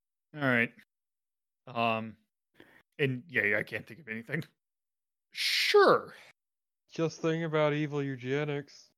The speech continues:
Speaker 1: All right. Yeah. Yep. Okay. Definitely. Yes. Okay. I think that is good for the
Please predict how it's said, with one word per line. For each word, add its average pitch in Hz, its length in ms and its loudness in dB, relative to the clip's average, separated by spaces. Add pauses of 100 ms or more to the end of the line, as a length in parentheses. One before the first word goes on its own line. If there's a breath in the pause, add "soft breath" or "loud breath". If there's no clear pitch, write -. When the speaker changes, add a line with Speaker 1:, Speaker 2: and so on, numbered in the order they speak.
(160)
Speaker 1:
All 175 200 2
right. 139 300 6
Yeah. 123 280 4 (140)
Yep. 135 400 2
Okay. 135 280 4
Definitely. 107 420 -2
Yes. 95 240 -6 (960)
Okay. 147 340 4 (180)
I 131 120 2
think 135 260 -6
that 127 180 2
is 120 120 -4
good 123 300 -6
for 135 160 -6
the 113 80 -14